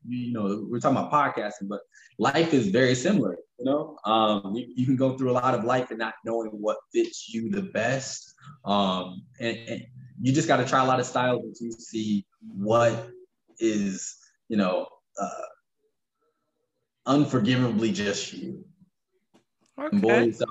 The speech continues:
Speaker 1: down. Use that.
Speaker 2: Okay, I can go with that. Now, um, I give everybody a testament when we do these things, and, and it's real simple. Um, you're
Speaker 1: Mm.
Speaker 2: out here, you're preaching, um, physical fitness. You got a mantra that sits inside of your, uh, bio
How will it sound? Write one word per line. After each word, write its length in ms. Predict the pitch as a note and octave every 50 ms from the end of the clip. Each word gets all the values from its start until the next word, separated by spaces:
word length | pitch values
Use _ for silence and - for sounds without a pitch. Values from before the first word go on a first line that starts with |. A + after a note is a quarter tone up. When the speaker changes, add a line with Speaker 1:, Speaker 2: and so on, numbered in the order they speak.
| -
Speaker 1:
down. 360 | - G2 F2+ - - - - - -
Use 180 | - B2+ B2+ A2
that. 300 | G2+ F#2+ E2 D#2 - - - - - - - - - - - - - -
Speaker 2:
Okay, 340 | G#3+ A3+ - A#3+ A3 A3 F3+
I 120 | E3 F3
can 160 | F#3 - G#3 G3
go 160 | G3+ G3 G3
with 120 | G3 F3+ E3
that. 200 | D#3 C#3 C3+ C#3+
Now, 400 | E3 F#3 F#3 D#3+ C#3 C3 - - _ _ _ _ _ _ _ -
um, 220 | F3+ F#3 F3 E3
I 80 | D#3+ E3+
give 220 | F3 G#3+ A#3 A3
everybody 440 | A#3 A3+ A3+ A3 G3 G#3 G3+ F#3 D#3+
a 80 | D3 C#3
testament 580 | - - E3 E3 D#3 - - E3 D3 D3+ C#3+
when 120 | C#3+ C#3+ D3
we 100 | D3 D3
do 180 | D3 D3 D3 C#3+
these 240 | D3 C#3+ C#3 C3+ -
things, 320 | - C#3 C#3 C#3 C3+ C3+
and, 100 | C3+ C#3+
and 180 | C#3+ D3+ D3 D3
it's 140 | C#3+ C#3+
real 140 | F3+ F3 D#3+
simple. 480 | - - D#3+ D3 C#3+ C#3 C3+ B2+ C3+ C3
Um, 300 | C3+ C#3 C#3 C3+ C3+ C#3 - - - - - - _
you're 140 | A#3+ A#3 G#3 G3 -
Speaker 1:
Mm. 60 | -
Speaker 2:
out 100 | F3+ D#3+
here, 240 | E3 D#3+ D#3 D3 C#3
you're 140 | C#3 D3 C#3+
preaching, 560 | - - E3+ E3+ E3 - - D#3+ D#3 D#3 D3+
um, 440 | C#3+ C#3+ D3 D3+ D3+ D3+ D3+ D3+ C#3+
physical 360 | - E3+ E3 E3 D#3+ D#3+ D3
fitness. 440 | - E3+ D#3 C#3+ C#3+ C#3+ C#3 - -
You 80 | D3+ D#3
got 160 | D#3 D3+ C#3+
a 60 | C#3
mantra 420 | D3 D#3 E3 E3 D#3+ - - D#3 C#3+
that 140 | D3 C3+ -
sits 240 | - D3+ C#3 -
inside 340 | E3 D3+ - - D#3+ D3+ D3+
of 140 | D3+ C#3+ C#3+
your, 320 | C#3+ C#3+ C#3+ C3+ C3+ C#3
uh, 20 | C3
bio 560 | C3 - D3+ D#3 D#3 D3 C#3+ C#3+ C#3 C#3+ D3